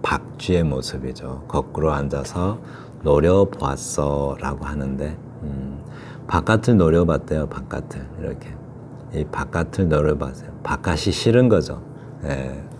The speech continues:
엄마가 밤에 외출을 하려고 하니까 그 바깥이 싫어서 그 바깥을 노려봤다고 그래요. 그 바깥에 대한 어떤 증오가 있는 거죠.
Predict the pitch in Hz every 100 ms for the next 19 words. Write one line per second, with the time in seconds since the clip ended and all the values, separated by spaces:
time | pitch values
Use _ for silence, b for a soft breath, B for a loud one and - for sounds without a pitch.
0 | B B B B B - 80 85 85 76
1 | 76 73 - 76 71 69 76 73 82 82
2 | - - 80 76 78 78 78 69 67 69
3 | 71 69 71 - - - 78 - 73 -
4 | 76 - - - 87 87 80 67 71 -
5 | B B B - 73 - 71 71 73 -
6 | 73 73 76 - - 73 80 76 71 -
7 | 67 65 67 69 - - - - - -
8 | - 87 - 76 76 71 71 69 71 71
9 | - - 82 90 85 71 69 67 67 67
10 | 67 71 110